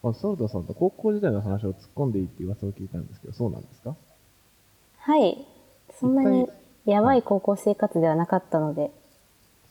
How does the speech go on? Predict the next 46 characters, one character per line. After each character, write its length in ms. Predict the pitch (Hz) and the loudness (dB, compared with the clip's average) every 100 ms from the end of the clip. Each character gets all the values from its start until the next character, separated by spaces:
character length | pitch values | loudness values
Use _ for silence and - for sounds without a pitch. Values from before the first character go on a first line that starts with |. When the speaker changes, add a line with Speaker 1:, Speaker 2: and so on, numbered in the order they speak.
| - | -8
Speaker 1:
ソ 140 | 151 | -4
ル 80 | 180 | -2
ト 100 | 139 | -4
さ 140 | 104 90 | -4 -4
ん 80 | |
は 80 | 85 | -4
ど 140 | 101 185 | -2 0
ん 60 | |
な 80 | 123 | 0
高 140 | 98 | -2
校 140 | 92 92 | -4 -4
生 120 | 90 | -6
活 160 | - - | -8 -14
を 40 | |
送 160 | - - | -20 -20
っ 20 | |
て 80 | - | -20
た 80 | |
ん 100 | 98 | -20
で 60 | - | -20
す 80 | - | -12
か？ 140 | 131 143 _ _ _ _ _ _ _ _ _ - | -10 -10 _ _ _ _ _ _ _ _ _ -8
Speaker 2:
そ 240 | - 320 | 0 4
う 40 | 285 | 4
で 100 | 220 | 4
す 120 | 196 | 2
ね。 400 | 190 190 196 180 | 4 4 4 2
な 100 | 311 | 2
ん 60 | 392 | 2
か 100 | 254 | 4
で 100 | 254 | 4
も、 320 | 196 160 147 | 4 2 0
そ 180 | - - | -6 0
ん 80 | 269 | 4
な 80 | 285 | 6
に 300 | 269 262 - _ _ _ _ _ _ _ _ - | 6 4 0 _ _ _ _ _ _ _ _ 0
目 120 | 208 | 4
立 80 | 247 | 4
っ 40 | |
た 160 | 285 220 | 2 2
こ 120 | 190 | 2
と 100 | 185 | 4
も 120 | 170 | 2
し 160 | 160 170 | 0 0
な 160 | 165 | 0
い 140 | 151 | 0